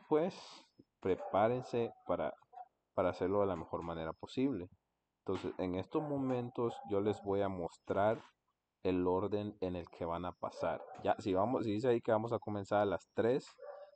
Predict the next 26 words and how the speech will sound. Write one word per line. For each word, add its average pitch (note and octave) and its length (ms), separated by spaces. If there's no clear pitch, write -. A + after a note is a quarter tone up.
de G#2 80
la F#2+ 180
tarde, C#3+ 400
pues F2+ 380
el F#2+ 140
primero F#2+ 440
va, G#2 100
tiene G2+ 260
que - 80
estar G2 240
ahí F#2+ 160
a F#2+ 60
las E2+ 220
tres. A2 200
No G#2+ 160
nos C3+ 120
vamos A2 240
a F#2 60
conectar E2 520
todos G#2 240
de F#2+ 60
un E2 80
solo F2+ 260
a F2 40
la F2 120
conferencia, G#2 580